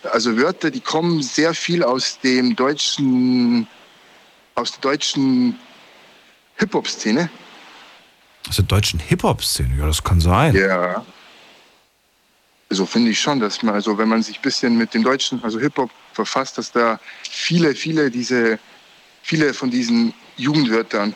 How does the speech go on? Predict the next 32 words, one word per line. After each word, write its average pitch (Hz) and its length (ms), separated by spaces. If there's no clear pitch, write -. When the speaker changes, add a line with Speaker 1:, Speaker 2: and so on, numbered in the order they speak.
Speaker 1:
so 107 100
vorkommen. 104 440
Wie 110 120
jetzt 107 220
Swag, 127 520
Babo 120 640
zum 117 160
Beispiel. 113 540
Speaker 2:
Ja, 131 720
Swag? 139 460
Ja, 117 200
okay. 98 360
Speaker 1:
Ja. 92 260
Speaker 2:
Mag 98 200
sein. 101 360
Aber 107 160
das 120 120
benutzen 139 280
doch 113 100
eher 127 160
die, 113 240
die, - 100
die, 104 100
die 107 140
Am-, 101 240
die 104 100
Amerikaner 101 600
und 90 140
die, 85 280
oder? 113 280
Speaker 1:
Okay. - 220
Ja, 147 420